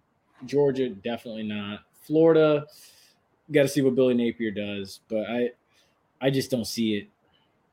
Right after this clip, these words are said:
I just don't. I'm sorry, not next year, not even in five years, if I'm being completely honest. But who knows? A lot can happen in five years. Five years ago, I would have never thought that we'd be where we are now. Um, but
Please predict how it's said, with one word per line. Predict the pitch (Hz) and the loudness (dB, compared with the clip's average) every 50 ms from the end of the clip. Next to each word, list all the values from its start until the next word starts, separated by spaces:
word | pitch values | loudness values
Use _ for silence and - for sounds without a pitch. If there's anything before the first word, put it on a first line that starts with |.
| _ _ _ _ _ _ _ _ _ _ _ _ _ _ | _ _ _ _ _ _ _ _ _ _ _ _ _ _
I | - 123 | -4 -2
just | 117 117 113 - | -2 -2 -4 -4
don't. | - 110 104 - - - | -6 -6 -6 -8 -8 -8
I'm | 120 120 | -8 -8
sorry, | - - 117 110 107 98 98 92 95 | -4 -2 -2 -2 -2 -2 -4 -4 -2
not | 117 131 135 120 | -2 -2 0 0
next | 113 113 107 - - - - | 0 -2 -2 -4 -6 -12 -10
year, | 104 92 92 90 - _ _ _ _ _ _ _ _ _ | -10 -10 -10 -12 -14 _ _ _ _ _ _ _ _ _
not | - 110 120 135 135 | -4 2 2 4 4
even | 139 135 135 123 | 4 4 4 2
in | 117 107 | 2 0
five | 101 - 120 117 113 107 101 | -2 -2 -2 0 0 0 0
years, | 104 104 98 95 | -2 -2 -2 -4
if | 104 95 101 | -6 -8 -8
I'm | 104 101 | -8 -6
being | 92 101 101 98 98 95 92 | -4 -4 -4 -4 -4 -6 -8
completely | - 95 87 - 107 101 87 92 92 | -10 -14 -10 -8 -8 -8 -6 -8 -8
honest. | 90 90 92 92 92 - - | -10 -10 -10 -10 -12 -12 -10
But | 104 101 | -6 -2
who | 117 135 | 0 2
knows? | 123 117 110 107 95 | 2 2 0 -2 -2
A | 104 | -4
lot | 107 113 117 117 | -4 -4 -4 -4
can | - 113 | -4 -2
happen | 107 107 107 101 - 92 | -2 -2 -2 -4 -6 -10
in | 92 - | -10 -8
five | - 95 95 95 95 | -6 -6 -6 -4 -4
years. | 95 92 92 90 85 - - - _ _ - - - - - - | -6 -6 -6 -8 -10 -14 -18 -20 _ _ -20 -20 -20 -20 -4 0
Five | 123 120 113 | 0 2 6
years | 123 131 127 120 | 6 6 6 4
ago, | 113 120 117 | 2 2 2
I | 117 120 | 4 4
would | 120 110 | 2 2
have | 107 | 2
never | 107 107 101 101 | 0 -2 -2 -4
thought | 98 - 107 104 104 101 92 - | -8 -4 -4 -2 -2 -4 -4 -6
that | 101 98 90 | -8 -8 -6
we'd | 98 104 95 | -6 -6 -4
be | 90 110 110 | -2 -2 -2
where | 104 95 95 90 90 | -2 -2 -6 -8 -10
we | 92 92 98 | -10 -10 -8
are | 101 92 90 | -6 -6 -6
now. | 92 98 101 92 82 80 80 - _ _ _ _ - - - _ _ _ _ _ _ - _ _ _ | -4 -4 -4 -4 -6 -8 -12 -16 _ _ _ _ -20 -20 -20 _ _ _ _ _ _ -20 _ _ _
Um, | 101 101 101 101 98 95 92 90 90 90 - - _ _ _ | -4 -2 -2 0 0 0 0 -2 -4 -8 -12 -16 _ _ _
but | 226 247 226 - - - - | 8 8 8 6 4 -6 -16